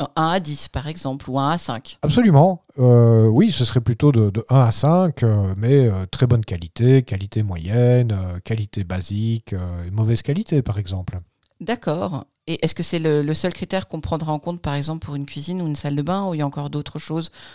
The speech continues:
Speaker 1: pour chaque élément ?
Speaker 2: Ben, en fait, pour chaque élément, on a également l'année de construction de la maison.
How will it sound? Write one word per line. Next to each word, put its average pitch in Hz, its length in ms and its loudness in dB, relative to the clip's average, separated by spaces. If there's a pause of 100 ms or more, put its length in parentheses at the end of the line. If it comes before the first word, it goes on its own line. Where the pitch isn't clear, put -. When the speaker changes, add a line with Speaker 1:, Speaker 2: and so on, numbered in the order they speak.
(140)
Speaker 1:
pour - 140 -8
chaque - 240 -4
élément ? 143 420 -4 (420)
Speaker 2:
Ben, - 120 -6
en 123 120 2
fait, - 280 0
pour - 200 -6
chaque - 220 0
élément, 123 520 2
on 110 140 0
a 98 40 -2
également 101 640 0
l'année 110 260 0
de - 80 -20
construction 165 640 -4
de 113 180 -2
la 107 100 2
maison. 127 360 2